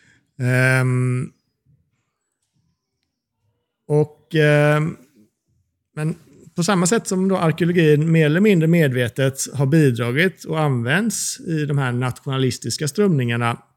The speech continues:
som har lett till att vissa grupper har stängts ute och inte får plats i gemensamheten som man vill skapa,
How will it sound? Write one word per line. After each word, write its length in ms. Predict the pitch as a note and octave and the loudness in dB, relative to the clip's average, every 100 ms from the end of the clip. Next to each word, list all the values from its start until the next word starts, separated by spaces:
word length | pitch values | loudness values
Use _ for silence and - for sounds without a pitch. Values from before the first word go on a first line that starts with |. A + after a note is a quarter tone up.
| _ _ _ _ - | _ _ _ _ -20
som 220 | - C#3 C#3 | -12 -4 0
har 60 | |
lett 220 | C3+ B2+ | 0 -2
till 100 | - | -4
att 120 | B2 A#2 | -4 0
vissa 340 | C#3+ - B2 | 0 0 -2
grupper 340 | C#3+ D#3 - | 0 0 -2
har 100 | B2 | -6
stängts 300 | B2 C3+ B2+ | -6 -4 -2
ute 420 | E3 C#3 - D3 D#3+ | 0 0 -2 -2 2
och 120 | E3 | 2
inte 160 | D3 | 0
får 140 | A#2+ C#3 | -2 -4
plats 480 | D3 F3 - - F3 | -2 -2 -4 -8 -4
i 100 | E3 | 0
gemensamheten 800 | E3 D#3+ B2 - B2 B2 - D3+ | 2 2 0 -2 -2 -2 -4 -4
som 140 | E3 | -2
man 120 | E3 | -2
vill 140 | E3 D#3 | -2 -4
skapa, 520 | - D#3 - A#2 | -4 -6 -4 -6